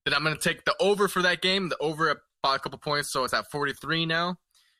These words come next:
And then I'll take Tennessee at plus four. The over for that game to fifty-four. Uh, Saints,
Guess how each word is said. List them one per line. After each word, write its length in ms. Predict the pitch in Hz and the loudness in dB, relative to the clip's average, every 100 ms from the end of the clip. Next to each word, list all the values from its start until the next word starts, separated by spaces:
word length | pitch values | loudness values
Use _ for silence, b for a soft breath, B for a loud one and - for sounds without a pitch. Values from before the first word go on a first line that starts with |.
| _ | _
And 260 | 143 139 139 | -2 0 2
then 260 | 147 139 131 | 2 2 0
I'll 100 | 127 | -2
take 300 | 135 151 120 | 0 -2 -4
Tennessee 600 | - 147 147 - 165 185 | -4 -2 -2 -2 -2 0
at 200 | 117 113 - | 0 -2 -2
plus 260 | 143 139 | -2 -2
four. 460 | - 156 165 196 208 _ _ _ _ _ _ _ | -2 -2 -2 -2 -6 _ _ _ _ _ _ _
The 120 | 143 | 0
over 300 | 170 185 170 | 2 4 2
for 160 | - 139 | 0 0
that 260 | 170 196 | 0 0
game 240 | - 139 131 | 0 -2 -2
to 100 | 120 | -6
fifty-four. 760 | - 180 147 117 131 123 120 113 _ _ _ - _ _ _ _ - | -4 -4 -4 -8 -4 0 -2 -4 _ _ _ -20 _ _ _ _ -2
Uh, 500 | 127 123 120 117 110 | 2 2 2 0 -2
Saints, 800 | - - - 160 190 190 - - | -6 -6 -2 0 0 -4 -6 -8